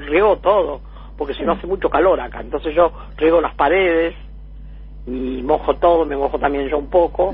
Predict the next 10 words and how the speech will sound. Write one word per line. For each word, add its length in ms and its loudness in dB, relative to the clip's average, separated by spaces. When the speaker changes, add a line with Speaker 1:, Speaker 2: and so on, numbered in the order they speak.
Speaker 2:
Sí. 360 2
Speaker 1:
y 60 -6
lleno 280 4
todo 260 4
de 100 6
agua 280 6
y 40 2
entonces 280 -2
estoy 160 -4
fresquita. 520 -6